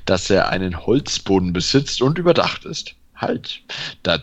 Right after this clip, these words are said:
zeigt sich, dass auf der Rückseite des Unterstandes eine schmale Leiter nach unten führt. Aha.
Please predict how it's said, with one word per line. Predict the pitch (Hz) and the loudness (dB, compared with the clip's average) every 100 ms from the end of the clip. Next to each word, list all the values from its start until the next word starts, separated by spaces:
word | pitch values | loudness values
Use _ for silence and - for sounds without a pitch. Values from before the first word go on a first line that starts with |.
| - | -6
zeigt | - 104 - - | -2 0 -2 -8
sich, | - 107 123 - | -8 -6 -6 -8
dass | 101 90 - | -8 -10 -10
auf | 95 90 - | -8 -8 -6
der | - 90 92 | -2 0 0
Rückseite | 139 - - - 156 165 | -2 -2 0 2 2 0
des | 151 135 | -2 -2
Unterstandes | 135 117 - 110 95 - | 2 4 6 4 2 -6
eine | 95 95 | -2 2
schmale | - - 87 87 87 65 92 107 | 4 2 2 -2 -2 0 2 2
Leiter | 123 120 127 196 - 107 | 2 0 -4 -4 -2 0
nach | - - | 0 0
unten | - 170 - 165 | -2 -4 -2 -4
führt. | - - - - - - - - - - - | -4 -6 -6 -6 -6 -6 -8 -10 -10 -4 0
Aha. | 87 80 - - - 120 170 190 104 - - | 4 4 0 -6 0 4 6 6 6 0 -12